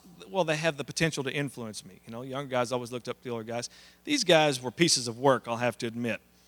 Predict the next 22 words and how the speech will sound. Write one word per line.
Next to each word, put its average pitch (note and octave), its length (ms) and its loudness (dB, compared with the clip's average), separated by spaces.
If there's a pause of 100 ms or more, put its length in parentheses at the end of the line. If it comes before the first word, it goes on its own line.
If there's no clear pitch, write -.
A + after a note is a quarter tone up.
(300)
And, C3 280 2
uh, A#2 240 6 (180)
they D#3+ 160 6
really D3+ 420 4
had B2+ 240 2
a, G#2 180 -4 (1700)
they - 140 2
could A3 200 -8
cuss - 480 4 (1800)
better B3 220 8
than G#3+ 140 2
anybody. G3 500 6
I, F3 200 4
I - 20 4
mean, F#3+ 140 4
I'd A3 160 4
never G#3 540 2
heard G#3 480 2
stuff - 360 2
like C#3+ 200 2
that C#3+ 180 2
before, A#2 420 -4